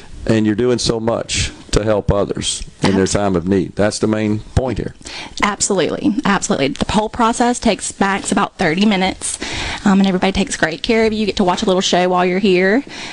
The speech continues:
Speaker 2: at your, at the main center. So, and we also have blood drives all across the state as well, so you can always visit our website to see where those are.
Speaker 1: Yeah, and you, you handed me some statistics here we should, uh,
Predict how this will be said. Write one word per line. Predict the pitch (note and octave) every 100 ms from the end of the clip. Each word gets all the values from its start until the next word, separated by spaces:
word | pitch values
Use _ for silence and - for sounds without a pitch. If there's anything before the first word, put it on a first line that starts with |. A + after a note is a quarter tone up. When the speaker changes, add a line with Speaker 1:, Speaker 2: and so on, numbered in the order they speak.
| -
Speaker 2:
at | - -
your, | -
at | - G#3
the | G#3+
main | F3+ F#3
center. | F#3+ F#3+ B3
So, | C#4+ G#3
and | G3 G3 F#3+
we | F#3+
also | - G#3 G#3
have | G3 G3 G3
blood | E3+
drives | E3 E3 D#3
all | - E3+
across | - D#3 -
the | E3+
state | - - D#3
as | F3 -
well, | C3+ C3+
so | -
you | C#3
can | E3+
always | E3+ F3
visit | F3 E3+
our | D#3+
website | D#3 D#3 F#3 - -
to | F3+
see | - D#3+
where | D#3
those | D3+ D3
are. | - - G3+ - - - - - - -
Speaker 1:
Yeah, | A2+ A2 G#2+ A2+
and | A#2+ B2
you, | C#3 B2+
you | A#2 B2+
handed | B2 A2+ G#2
me | G2+
some | - G2+
statistics | - G2+ - A2 - G2+ -
here | F#2 F#2+
we | F#2
should, | F#2+ - F#2+ F2
uh, | F#2+ F#2